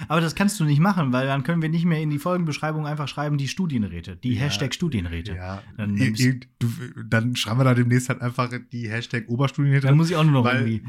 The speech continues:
Speaker 2: du
Speaker 1: ja.
Speaker 2: hast ja mehr als genug Funktionsstellen für eine
Speaker 1: Äh,
Speaker 2: A vierzehn.
Speaker 1: das, das, das stimmt
Speaker 2: Wenn
Speaker 1: sogar.
Speaker 2: dir die natürlich jetzt nicht alle weggenommen werden in deinem Sabbatjahr.
Speaker 1: Richtig, ich glaub,
Speaker 2: Kommst du
Speaker 1: äh,
Speaker 2: wieder und bist nackt.
Speaker 1: mir, mir schwimmen grad so ein bisschen die Fälle davon, hab ich
Speaker 2: Ja.
Speaker 1: auch gemerkt. Denn unsere Schule hat jetzt ja auch, und das habe ich heute noch mal so ein bisschen, äh, schmerzlich, äh,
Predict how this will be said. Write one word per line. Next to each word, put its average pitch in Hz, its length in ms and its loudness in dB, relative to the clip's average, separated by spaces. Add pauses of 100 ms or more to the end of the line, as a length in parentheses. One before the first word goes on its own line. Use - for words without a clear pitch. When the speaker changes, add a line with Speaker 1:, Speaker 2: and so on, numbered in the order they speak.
Speaker 2:
du 143 100 4
Speaker 1:
ja. 147 140 6
Speaker 2:
hast 156 160 2
ja 147 220 0
mehr 143 240 2
als 123 160 -2
genug 120 180 2
Funktionsstellen 160 680 0
für 165 140 -4
eine 139 100 -6
Speaker 1:
Äh, - 20 -4
Speaker 2:
A 139 80 0
vierzehn. 170 460 -2
Speaker 1:
das, 170 160 -2
das, 151 140 -2
das 139 140 2
stimmt 220 240 2
Speaker 2:
Wenn 185 100 4
Speaker 1:
sogar. 160 140 6
Speaker 2:
dir 165 60 4
die 165 60 4
natürlich 165 300 4
jetzt 156 120 0
nicht 143 160 0
alle 139 160 4
weggenommen 98 400 0
werden 98 180 -6
in 92 60 -12
deinem 95 160 -10
Sabbatjahr. 98 480 -16
Speaker 1:
Richtig, 156 260 -2
ich 123 120 -6
glaub, 160 220 -2
Speaker 2:
Kommst 165 120 -6
du 165 60 -6
Speaker 1:
äh, - 40 0
Speaker 2:
wieder 147 120 2
und 127 140 0
bist 107 160 -4
nackt. - 440 -4 (220)
Speaker 1:
mir, 180 160 0
mir 160 160 6
schwimmen 220 320 4
grad 175 160 0
so 170 60 4
ein 160 60 4
bisschen 208 220 2
die 151 120 2
Fälle 240 280 -2
davon, 127 380 -2
hab 127 100 2
ich 123 100 0
Speaker 2:
Ja. 113 60 -4
Speaker 1:
auch 127 100 -6
gemerkt. 151 300 -2
Denn 170 120 2
unsere 190 320 2
Schule 196 320 0
hat 170 140 -4
jetzt 170 160 -4
ja 117 140 -4
auch, 160 220 0
und 175 60 2
das 139 140 -4
habe 135 160 -4
ich 117 100 -6
heute 170 180 -2
noch 156 140 0
mal 151 140 2
so 135 100 -2
ein 131 60 0
bisschen, 143 360 -2
äh, 127 560 0
schmerzlich, 165 800 -2
äh, 139 240 0